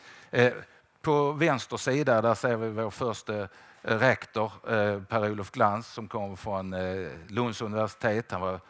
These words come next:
prorektor där och också dekan för den odontolog-, odontologiska fakulteten. Vår första styrelseordförande var, eh, Göran Löfdahl, som var statssekreterare. Ni ser hon, hans bild där, eh,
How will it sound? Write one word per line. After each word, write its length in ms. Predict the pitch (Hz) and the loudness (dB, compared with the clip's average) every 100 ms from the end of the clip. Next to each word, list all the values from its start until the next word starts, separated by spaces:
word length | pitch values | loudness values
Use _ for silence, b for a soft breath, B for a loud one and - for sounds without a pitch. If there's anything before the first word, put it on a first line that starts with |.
| b _ - | b _ -18
prorektor 680 | - 113 123 123 104 - 120 | -2 0 2 2 2 -2 0
där 220 | 123 110 | 4 4
och 260 | 107 101 113 | 2 -2 -4
också 180 | 104 95 | -6 -6
dekan 500 | 95 - 117 95 87 | -8 -4 -2 -2 -4
för 220 | - 92 | -8 -8
den 300 | 95 92 85 | -6 -10 -14
odontolog-, 840 | - 98 110 104 98 104 104 90 90 - | -10 -10 -8 -10 -8 -4 -4 -4 -8 -12
odontologiska 800 | 104 101 98 90 101 98 90 87 | -10 -8 -8 -6 -4 -4 -6 -12
fakulteten. 680 | - 92 92 - 110 87 82 B B B B _ 110 | -10 -10 -10 -4 -4 -4 -10 B B B B _ -2
Vår 140 | 107 | -2
första 380 | - 131 101 104 | 0 0 0 -8
styrelseordförande 1400 | - 113 139 135 95 113 90 90 - 92 85 87 90 101 | -4 -2 0 0 -4 -6 -8 -6 -2 -2 -2 -4 -6 -4
var, 260 | 123 135 123 B B B B | 0 0 -2 B B B B
eh, 260 | 110 110 110 - _ - - | -2 0 0 -6 _ -20 -4
Göran 380 | 131 127 120 110 | 2 4 4 6
Löfdahl, 560 | 113 147 120 76 80 - - | 6 4 0 -4 -6 -14 -12
som 220 | - 165 | -4 4
var 260 | 147 127 113 - | 6 4 0 -10
statssekreterare. 1200 | - 147 123 - 95 - 82 101 87 82 82 87 - _ _ _ _ | 2 4 4 0 -4 -4 -4 0 0 0 -4 -6 -10 _ _ _ _
Ni 140 | 107 101 | -10 -2
ser 240 | 123 110 | 2 2
hon, 260 | 101 110 110 | 2 -2 -4
hans 340 | 104 113 - | -2 -2 -2
bild 260 | - 110 107 | -2 -2 2
där, 180 | 113 98 B B - | 2 0 B B -4
eh, 260 | 110 98 | -2 -2